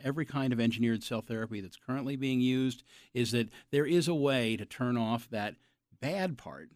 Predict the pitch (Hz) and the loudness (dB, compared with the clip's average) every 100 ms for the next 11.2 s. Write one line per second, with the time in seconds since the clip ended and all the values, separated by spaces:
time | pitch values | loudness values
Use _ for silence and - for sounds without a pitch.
0 | _ _ - - 101 104 127 120 117 113 | _ _ -10 -8 -10 -8 -6 -4 -4 -2
1 | 104 - 127 135 131 135 127 127 127 - | -6 -4 -4 -4 -2 0 2 2 2 0
2 | 104 87 82 78 92 113 104 - 104 101 | -4 -6 -12 -14 -10 -8 -8 -8 -8 -8
3 | 104 - - 117 120 - 87 _ _ _ | -10 -10 -2 0 0 -6 -12 _ _ _
4 | - 107 101 98 110 139 139 127 - 139 | -6 -4 -4 -2 0 2 2 0 -2 -4
5 | - 104 90 110 123 143 113 87 95 92 | -6 -12 -6 -2 0 2 0 -4 -12 -14
6 | - 139 135 143 135 117 131 120 95 87 | -4 -4 -2 -2 -2 -2 -2 -2 -2 -6
7 | 92 113 113 110 110 113 80 - _ - | -6 -2 -2 -2 -4 -8 -8 -14 _ -16
8 | - 120 147 165 131 131 120 107 107 - | -2 0 2 2 4 4 2 -2 -6 -8
9 | 127 123 127 107 90 90 95 _ _ _ | -4 -2 0 -2 -4 -10 -12 _ _ _
10 | 117 147 160 123 - 95 92 - 85 85 | 0 2 4 0 -2 -12 -14 -14 -12 -12
11 | - 92 | -12 -16